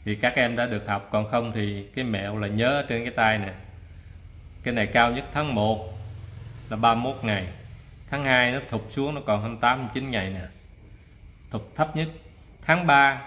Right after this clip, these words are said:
nằm ngay trên đỉnh là ba mươi mốt ngày, tháng tư ba mươi ngày, tháng năm ba mươi mốt ngày nằm trên đỉnh,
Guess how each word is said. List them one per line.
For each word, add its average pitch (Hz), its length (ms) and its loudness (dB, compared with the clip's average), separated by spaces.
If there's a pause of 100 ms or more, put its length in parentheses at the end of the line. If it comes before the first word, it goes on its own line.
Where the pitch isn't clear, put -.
(140)
nằm 113 240 -4
ngay 123 240 -2
trên 123 140 -6
đỉnh 110 220 -4
là 110 80 0
ba 113 220 4
mươi 117 140 -4
mốt 117 240 -6
ngày, 101 260 -2 (640)
tháng 156 220 0
tư 143 240 4
ba 127 240 6
mươi 123 160 -2
ngày, 101 320 -2 (600)
tháng 147 240 -2
năm 135 340 2 (140)
ba 123 160 2
mươi 120 80 -2
mốt 139 180 -4
ngày 107 180 -2
nằm 101 220 -4
trên 117 140 -4
đỉnh, 107 220 -2